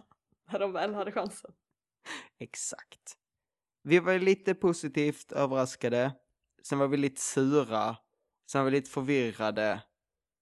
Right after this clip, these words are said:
Speaker 2: Men den stora frågan är ju,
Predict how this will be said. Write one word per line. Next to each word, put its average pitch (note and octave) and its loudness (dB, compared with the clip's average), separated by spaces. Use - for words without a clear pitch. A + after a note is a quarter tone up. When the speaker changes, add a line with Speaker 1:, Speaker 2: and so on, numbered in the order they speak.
Speaker 2:
Men C#3 0
den D3+ 2
stora C#3+ 2
frågan D3+ 4
är C3+ 2
ju, G#2+ -4